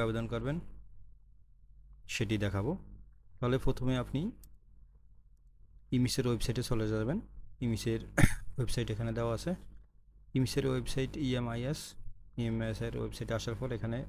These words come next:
রেজিস্টার এবং log in, আপনি log in-এ চলে আসবেন। log in-এ ক্লিক করার পর আপনাকে এরকম একটা ইন্টারফেসে নিয়ে আসবে। এখানে এইচআরএম, আইএমএস এবং এমপিও। তার আগে বলে নিই, কেউ যদি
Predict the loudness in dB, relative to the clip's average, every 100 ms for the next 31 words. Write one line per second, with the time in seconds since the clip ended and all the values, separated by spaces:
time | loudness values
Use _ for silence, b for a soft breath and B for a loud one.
0 | -10 -4 0 0 -2 0 2 2 2 2
1 | 0 -2 -6 -4 0 0 0 -2 -4 -4
2 | -4 -6 -12 -18 -20 -20 -20 -20 -20 -20
3 | -20 -20 -20 -20 -4 0 2 2 0 -2
4 | -2 -2 -2 -4 -4 -4 -4 -2 -2 -2
5 | -4 -4 -6 -2 -2 0 0 -2 -2 0
6 | 0 0 2 2 2 2 0 2 2 0
7 | -6 -6 -4 -2 -2 0 2 2 2 2
8 | -2 -8 -18 -20 -20 -20 -20 -20 -14 -2
9 | 0 2 0 -2 -4 -8 -16 -14 -12 -8
10 | -4 0 0 -2 -2 -4 -4 -6 -8 -10
11 | -12 -14 -20 _ -20 -6 0 2 4 2
12 | 2 0 0 -2 -2 -2